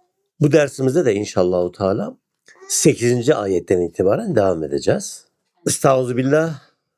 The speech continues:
"Ve minen nâsi men yekûlu âmennâ billâhi ve bil yevmil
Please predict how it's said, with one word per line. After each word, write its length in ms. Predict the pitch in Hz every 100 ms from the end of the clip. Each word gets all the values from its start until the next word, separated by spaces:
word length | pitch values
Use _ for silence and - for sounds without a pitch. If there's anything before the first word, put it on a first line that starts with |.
| _
"Ve 220 | 104 139
minen 400 | 143 143 143 139
nâsi 480 | 151 175 170 - 135
men 140 | 123
yekûlu 840 | 123 117 117 - 139 131 117 101 120
âmennâ 880 | 120 104 98 113 113 92 90 85 85
billâhi 760 | 87 85 107 113 110 98 95
ve 140 | 92 87
bil 80 | 85
yevmil 560 | 82 98 98 82 76